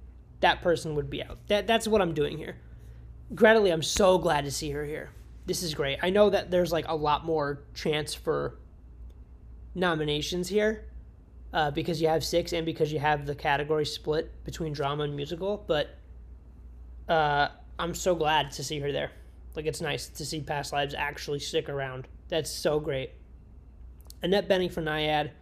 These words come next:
you know, I'm a big Nyad supporter. I said it earlier. I'm glad she's here.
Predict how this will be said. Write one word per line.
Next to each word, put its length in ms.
you 140
know, 240
I'm 100
a 60
big 180
Nyad 380
supporter. 400
I 60
said 200
it 60
earlier. 400
I'm 140
glad 200
she's 180
here. 280